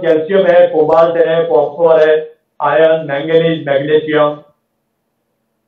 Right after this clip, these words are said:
सोडियम, फास्फोरस, सेलेनियम, जिंक, ये सब लिखे हैं। ये सब मिनरल पशु की स्वास्थ्य के लिए,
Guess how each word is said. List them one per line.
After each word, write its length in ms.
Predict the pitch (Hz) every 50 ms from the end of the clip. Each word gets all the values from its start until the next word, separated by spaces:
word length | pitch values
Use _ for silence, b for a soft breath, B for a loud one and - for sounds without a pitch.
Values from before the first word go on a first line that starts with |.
| _ _ _ _ _ _ _ _ _ _ _ _
सोडियम, 440 | - 147 151 156 156 165 160 165 165 156 139
फास्फोरस, 580 | 139 143 151 151 151 156 151 151 156 156 151 -
सेलेनियम, 500 | 151 135 131 147 156 151 151 151 151 147 147 - b b b b b _ _ -
जिंक, 320 | 156 160 175 185 175 170
ये 100 | 175 175
सब 180 | - 165 - 190 180
लिखे 220 | 170 139 147 135
हैं। 180 | 123 107 - - - - _ _ _ _ _ -
ये 160 | 180 180 180 185
सब 240 | - 233 247 254 247 214
मिनरल 500 | 190 190 190 190 196 190 160 - - - - _ _ _ _ _ _ _ _ -
पशु 340 | 160 160 160 190 196 202 208 196 -
की 240 | 190 185 196 208 214
स्वास्थ्य 840 | - - - - - _ - 170 185 196 - - - - - _ 190
के 80 | 165 151
लिए, 260 | 151 151 147 143 143